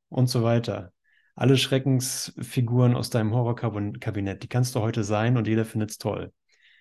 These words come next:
Und so ist auch diese Aleph-Session die Einladung dazu,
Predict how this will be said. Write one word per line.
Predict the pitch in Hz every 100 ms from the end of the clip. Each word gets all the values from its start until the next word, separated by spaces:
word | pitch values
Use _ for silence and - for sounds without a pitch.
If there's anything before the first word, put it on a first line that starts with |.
| _ _ _ _ _ _ -
Und | 117 117 117 113 - - _ _ _ _ _ _ _ _ -
so | 123 139
ist | 143
auch | 156 123
diese | 135 117 131
Aleph-Session | 143 151 127 - 107 - 117 127 139
die | - 113
Einladung | 107 113 117 110 113 113
dazu, | 110 110 - 113